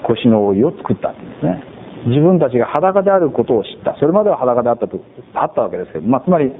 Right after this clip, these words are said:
恥ずかしいと思ったわけですね。自分を隠そうとしたわけです。お互いに自分の姿を隠そうとした。それだけではなくて、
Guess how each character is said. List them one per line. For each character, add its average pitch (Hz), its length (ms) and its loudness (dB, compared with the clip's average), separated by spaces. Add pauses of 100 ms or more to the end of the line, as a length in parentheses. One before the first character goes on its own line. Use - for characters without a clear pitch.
(140)
恥 180 220 -2
ず 247 60 -6
か - 180 -2
し - 160 -2
い 269 40 -2
と 175 80 2
思 113 140 -2
っ - 60 -8
た - 80 -6
わ - 80 -10
け - 80 -18
で 101 100 -16
す - 60 0
ね。 285 160 2 (800)
自 120 140 0
分 165 160 6
を - 20 2
隠 - 300 -4
そ 269 120 2
う - 20 -6
と 156 80 -2
し - 60 -12
た - 80 -8
わ - 60 -10
け - 60 -18
で - 60 -20
す。 - 1200 -14
お 127 60 2
互 156 320 4
い 160 40 0
に 262 160 0 (1120)
自 107 120 2
分 110 140 6
の 107 100 4
姿 110 280 2
を 123 120 0
隠 - 260 -10
そ 101 100 2
う 87 40 -6
と - 60 -16
し - 100 -16 (840)
た。 - 60 0
そ 247 120 0
れ 269 60 0
だ 254 120 0
け 254 80 0
で 196 60 4
は 147 80 2
な 131 100 0
く - 100 -16
て、 156 320 0